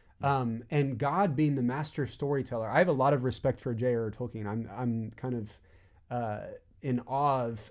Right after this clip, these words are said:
of how m-, magnificent Lord of the Rings is as far as, like, this huge story, but very airtight, that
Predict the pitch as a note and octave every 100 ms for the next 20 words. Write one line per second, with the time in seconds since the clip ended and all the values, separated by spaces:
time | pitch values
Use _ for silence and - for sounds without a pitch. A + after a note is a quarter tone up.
0 | - C3+ A#2 G#2+ - C#3+ C#3+ C#3 C#3 C3
1 | C#3+ C#3 - C#3+ C3+ A#2 C#3 D#3 D#3+ D#3+
2 | C3 C3 D3 B2+ A#2+ C3+ D3 C3+ A#2 A2+
3 | - C3+ C3 A#2+ B2+ A#2 C3+ A#2+ - -
4 | - A3+ F#3+ - - A3+ F#3+ B2+ A#2 -
5 | - - - B2 C3 D3 F3 B2 C3+ F#3
6 | - G#2 G2 - - - - C3+ C#3 A#2+